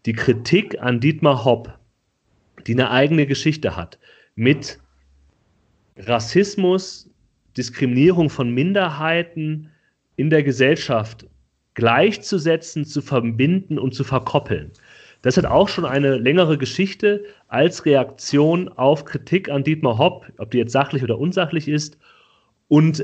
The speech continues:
an diesem Wochenende, an diesem Samstag bis in die Geg-, bis, bis heute,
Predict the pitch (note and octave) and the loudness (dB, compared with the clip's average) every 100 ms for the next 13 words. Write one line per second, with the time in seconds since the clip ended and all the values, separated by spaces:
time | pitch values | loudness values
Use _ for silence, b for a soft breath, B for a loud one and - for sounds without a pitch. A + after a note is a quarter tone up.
0 | - A#2 A2+ F#3 G3+ F3 D3 D#3 C#3+ - | -2 -2 2 4 4 4 4 2 0 -12
1 | - F2+ F2+ F2+ B2+ B2+ G#2+ B2 F3 - | -12 -8 -6 -2 -2 -2 0 0 0 0
2 | E3 D3+ D3 - - E3+ - C3 C3 A2+ | 0 0 -2 -12 0 0 0 -6 -8 -6
3 | B2 A#2 C#3+ - - _ - D3+ - D#3 | -6 0 -2 -2 -20 _ -4 -4 -4 -8
4 | - C#3+ E3 F3+ G2 | 0 2 2 0 -6